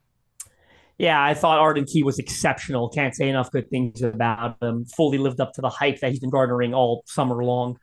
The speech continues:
On the missed call, I agree with you. I'm not gonna blame the loss on it. It, it is obviously a, a terrible missed call.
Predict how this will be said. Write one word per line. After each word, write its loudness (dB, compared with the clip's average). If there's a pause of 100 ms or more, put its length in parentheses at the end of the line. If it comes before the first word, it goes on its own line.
(340)
On 4
the 6
missed 2
call, 6
I 6
agree 4
with 4
you. 4
I'm 2
not 2
gonna 2
blame 0
the -2
loss -2
on -2
it. -2
It, 0
it 2
is 2
obviously 0
a, -6
a -6 (120)
terrible 0
missed -6
call. 0